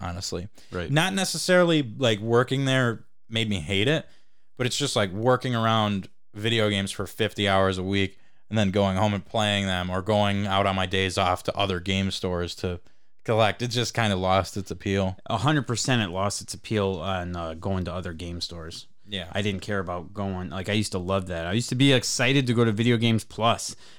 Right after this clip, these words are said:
Speaker 2: I used to be excited to go into Game On and all that stuff. I didn't wanna be around. I mean, it was just, it was just like being at work.
Speaker 1: Yeah.
Speaker 2: So, yeah, that will definitely come back and it'll be cool. You'll like games a lot more.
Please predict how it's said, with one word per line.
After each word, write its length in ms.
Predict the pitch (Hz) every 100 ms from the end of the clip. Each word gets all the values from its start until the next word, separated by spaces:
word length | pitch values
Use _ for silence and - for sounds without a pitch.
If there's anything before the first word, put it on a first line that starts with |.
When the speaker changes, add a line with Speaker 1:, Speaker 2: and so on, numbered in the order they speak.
| -
Speaker 2:
I 40 | 113
used 180 | 117 -
to 40 |
be 300 | 107 120 110
excited 520 | 73 95 - 123 120
to 60 | 110
go 240 | 107 113
into 260 | 113 110 107
Game 360 | 92 107 110 107
On 220 | 110 110
and 80 | 104
all 200 | 101 104
that 200 | 107 107
stuff. 340 | - 98 92 - - - - - - - - - - - -
I 140 | 98
didn't 240 | 101 104
wanna 180 | 98 98
be 160 | 87 90
around. 280 | 90 92 92
I 60 |
mean, 100 | 101
it 60 | 98
was 120 | 95
just, 220 | 98 - -
it 80 | -
was 180 | 90 87
just 220 | 95 -
like 320 | 87 82 - - - -
being 160 | 98
at 80 | 95
work. 360 | 87 90 - - - - -
Speaker 1:
Yeah. 220 | 104 95 -
Speaker 2:
So, 280 | - - - - - - - -
yeah, 240 | 117 110
that 140 | 98 113
will 160 | 117
definitely 360 | 113 110 110 101
come 200 | 113 101
back 320 | 92 92 -
and 80 | 101
it'll 120 | 95
be 100 | 95
cool. 420 | 87 98 92 90 - -
You'll 200 | 113 139
like 200 | 139 107
games 260 | 110 110 95
a 40 |
lot 220 | 90 92
more. 400 | 90 98 101 101